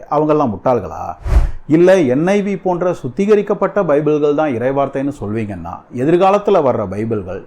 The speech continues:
இன்னும் பத்து இருபது வசனங்களை இதே மாதிரி தூக்கி எறியாதுன்னு என்ன நிச்சயம்? அன்னைக்கு அந்த பைபிள்களை தான் பிழையற்ற வேதம்னு சொல்வீங்களா? இல்ல, இல்ல, இந்த வசனங்கள் எதுவுமே முக்கியமான வசனங்கள் இல்ல, இந்த வசனங்கள் நீக்கப்பட்டதால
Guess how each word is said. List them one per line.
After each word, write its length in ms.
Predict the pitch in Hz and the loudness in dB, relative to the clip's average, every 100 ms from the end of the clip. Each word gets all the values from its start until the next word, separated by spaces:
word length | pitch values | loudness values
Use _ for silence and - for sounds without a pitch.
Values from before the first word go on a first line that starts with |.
| 120 | -4
இன்னும் 340 | 151 220 254 | 0 2 2
பத்து 240 | 226 202 | 0 2
இருபது 240 | 196 185 165 | 2 2 -2
வசனங்களை 640 | 117 143 131 107 98 107 | -4 -6 -8 -6 -8 -4
இதே 220 | 139 175 | -2 -2
மாதிரி 300 | 180 185 175 | 0 -2 -2
தூக்கி 340 | 170 139 135 127 | -4 -8 -6 -6
எறியாதுன்னு 400 | 113 95 101 160 | -6 -6 -6 -4
என்ன 220 | 170 180 | -4 -4
நிச்சயம்? 520 | 160 156 139 135 147 _ _ _ _ _ | -4 -4 -6 -6 -8 _ _ _ _ _
அன்னைக்கு 400 | 170 190 190 170 | 0 0 0 0
அந்த 280 | 107 139 165 | 0 2 6
பைபிள்களை 480 | 170 175 185 180 175 | 6 6 4 4 2
தான் 180 | 196 190 | 0 0
பிழையற்ற 460 | 120 147 147 170 | 0 2 2 0
வேதம்னு 300 | 117 110 113 107 | 0 -2 -2 -4
சொல்வீங்களா? 640 | 92 92 85 85 113 127 - - - - - | -8 -8 -10 -6 -4 -4 0 2 2 0 -2
இல்ல, 200 | 147 156 | 2 4
இல்ல, 360 | 120 95 87 95 - | 4 0 -10 -12 -4
இந்த 220 | 147 151 | 0 2
வசனங்கள் 500 | 135 131 196 196 185 | 0 -2 -4 -2 -2
எதுவுமே 400 | 139 131 131 135 | -2 -2 -2 -2
முக்கியமான 540 | 101 95 156 156 156 | -4 -4 -2 0 0
வசனங்கள் 500 | 120 101 117 104 92 | -2 -6 -8 -10 -10
இல்ல, 340 | 87 87 90 92 _ _ _ | -12 -14 -16 -18 _ _ _
இந்த 240 | 131 139 127 | 0 2 4
வசனங்கள் 480 | 127 - 190 185 | 2 0 -2 0
நீக்கப்பட்டதால 800 | 127 156 180 170 139 107 101 92 | 0 0 -2 -2 -4 -6 -6 -6